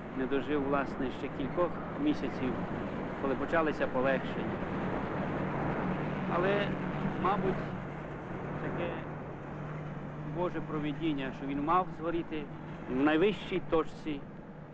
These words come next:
свого злету. О, я, власне, не знаю, як говорити, бо я належу до тих, хто вижив, хто вийшов з табору.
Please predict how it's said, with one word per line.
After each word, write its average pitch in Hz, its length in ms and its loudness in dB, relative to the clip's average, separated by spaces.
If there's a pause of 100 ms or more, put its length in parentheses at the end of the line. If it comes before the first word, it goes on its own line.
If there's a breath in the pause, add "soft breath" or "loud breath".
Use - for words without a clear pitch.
(140)
свого 135 220 4
злету. 131 380 2 (1400)
О, 180 60 -6
я, 208 200 2
власне, 185 380 2
не 165 100 2
знаю, 160 240 2
як 151 120 0
говорити, 156 340 0
бо 143 60 -2
я 151 80 2
належу 147 280 -2
до 147 80 -4
тих, 147 180 -4
хто 139 180 -2
вижив, 131 320 0
хто 131 160 -4
вийшов 123 300 -4
з - 40 -12
табору. - 380 -8